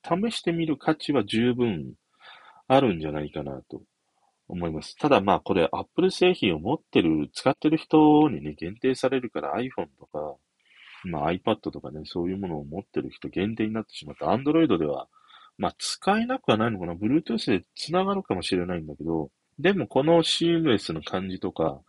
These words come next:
空間オーディオとかね、普通のAndroidの方では多分使えないからね。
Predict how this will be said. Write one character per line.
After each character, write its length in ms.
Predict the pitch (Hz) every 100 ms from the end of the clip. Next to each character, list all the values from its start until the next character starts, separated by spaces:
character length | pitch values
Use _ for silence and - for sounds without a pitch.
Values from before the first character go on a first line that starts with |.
| _ - - - _ _
空 180 | - 127
間 240 | 151 147
オ 40 | 143
ー 40 |
デ 80 | 90
ィ 20 |
オ 40 | 76
と 100 | -
か 100 | 73
ね、 300 | 95 76 71 76
普 100 | -
通 160 | 113
の 200 | 110 110
Android 460 | 127 127 147 151 107
の 100 | 85
方 180 | - 131
で 80 | 92
は 80 | -
多 180 | -
分 160 | 151 82
使 240 | - -
え 80 | 156
な 100 | 147
い 80 | 101
か 100 | -
ら 100 | -
ね。 120 | 76